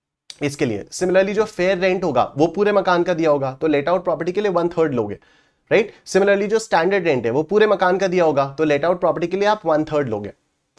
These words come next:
लेकिन जो एक्चुअल रेंट है, वो उतना ही लोगे, उसको डिवाइड नहीं करोगे। क्यों नहीं डिवाइड करोगे? आप खुद सोचो, प्रैक्टिकली सोचो। आपके मकान में तीन कमरे हैं,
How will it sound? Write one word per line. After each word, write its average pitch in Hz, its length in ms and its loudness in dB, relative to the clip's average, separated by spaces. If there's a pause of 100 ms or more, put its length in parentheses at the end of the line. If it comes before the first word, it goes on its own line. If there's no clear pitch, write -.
(140)
लेकिन 160 200 2
जो 214 180 2
एक्चुअल 196 360 0
रेंट 185 240 0
है, 123 180 -4 (140)
वो 131 160 4
उतना 208 300 4
ही 208 80 4
लोगे, 185 220 2
उसको 127 320 -2
डिवाइड 190 300 4
नहीं 196 100 0
करोगे। 117 360 -2 (140)
क्यों 196 140 6
नहीं 220 120 4
डिवाइड 196 300 2
करोगे? 160 320 0 (320)
आप 165 200 2
खुद 226 180 0
सोचो, 123 280 -6
प्रैक्टिकली 190 560 2
सोचो। - 340 -6 (880)
आपके 165 340 4
मकान 190 300 2
में 208 160 -2
तीन 208 200 -2
कमरे 127 260 0
हैं, 92 100 -10